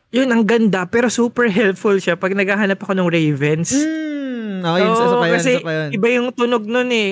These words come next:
Speaker 1: Eh, kaya lang minsan, ang dami kasing, ano, ambient sound eh, ng mga kung ano, yung mga ganun, lalo especially sa forest, sa Vanaheim.
Speaker 2: Mm.
Speaker 1: Ah, so, super helpful yung three D headphones kasi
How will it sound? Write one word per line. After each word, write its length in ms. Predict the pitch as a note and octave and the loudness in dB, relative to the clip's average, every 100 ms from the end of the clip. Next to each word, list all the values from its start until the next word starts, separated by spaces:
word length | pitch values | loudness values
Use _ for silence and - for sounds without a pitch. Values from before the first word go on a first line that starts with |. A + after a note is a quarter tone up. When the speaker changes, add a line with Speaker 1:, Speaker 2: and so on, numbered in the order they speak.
| G#3+ | -2
Speaker 1:
Eh, 120 | G#3 | -2
kaya 320 | A#3 A#3 A3+ | 0 2 2
lang 180 | A#3 A3 | 0 0
minsan, 560 | A3 G#3 F#3 F3 F3 | -2 -2 -2 -4 -6
ang 160 | - G3 | -4 -2
dami 240 | G3 A3+ | 0 -2
kasing, 320 | A3+ A3+ A3 G3 | -2 -4 -4 -4
ano, 160 | F#3+ | -4
ambient 460 | F3+ D#3+ D#3+ E3 D#3+ | -2 -2 0 0 -2
sound 400 | D3+ E3 E3+ D3 | -2 -2 -2 -4
eh, 240 | C#3 C#3 | -4 -6
ng 160 | C#3+ D3+ | -6 -4
mga 200 | C#3+ D3 | -2 -2
kung 180 | D3 D3 | -2 -4
ano, 160 | D#3+ F3+ - - _ _ | -6 -10 -14 -20 _ _
yung 140 | - F3 | -6 -2
mga 140 | D#3+ | 0
ganun, 180 | E3 F#3 | 0 2
lalo 160 | E3+ E3 | 2 0
especially 420 | F3+ F#3+ F3 F#3 | 0 -2 -2 0
sa 100 | F#3+ | -2
forest, 560 | F3+ F#3 E3+ E3+ E3+ F3+ | -2 0 2 2 2 0
sa 60 | D#3+ | -2
Vanaheim. 640 | D#3 D3+ D3 C#3+ C#3+ C#3+ - - | 0 0 -2 -2 -6 -8 -16 -16
Speaker 2:
Mm. 380 | D3+ C#3+ C3+ C#3 | -12 -12 -12 -4
Speaker 1:
Ah, 420 | F#3+ G3+ G3 F#3 _ _ _ _ _ _ _ _ _ | 0 2 0 -2 _ _ _ _ _ _ _ _ _
so, 260 | - A3 F#3+ | -4 -2 0
super 240 | C4 B3 | -2 0
helpful 320 | C4+ A3 A3+ | 0 0 0
yung 140 | A3 G#3+ | -2 -2
three 160 | G#3+ | -2
D 100 | F3+ | 0
headphones 560 | F3+ E3+ D#3 - D3 D3 | 0 0 -2 -6 -6 -4
kasi 300 | - G#3 A3 | -6 -2 -2